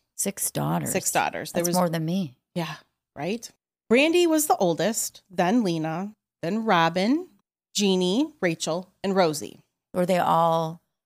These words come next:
Speaker 2: From the same man? No.
Speaker 1: No.
Speaker 2: They all had different fathers. I shouldn't say they all did,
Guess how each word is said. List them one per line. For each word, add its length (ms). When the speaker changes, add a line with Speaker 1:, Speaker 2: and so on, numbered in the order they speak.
Speaker 2:
From 160
the 80
same 240
man? 480
No. 300
Speaker 1:
No. 140
Speaker 2:
They 60
all 120
had 240
different 240
fathers. 360
I 60
shouldn't 220
say 80
they 140
all 180
did, 260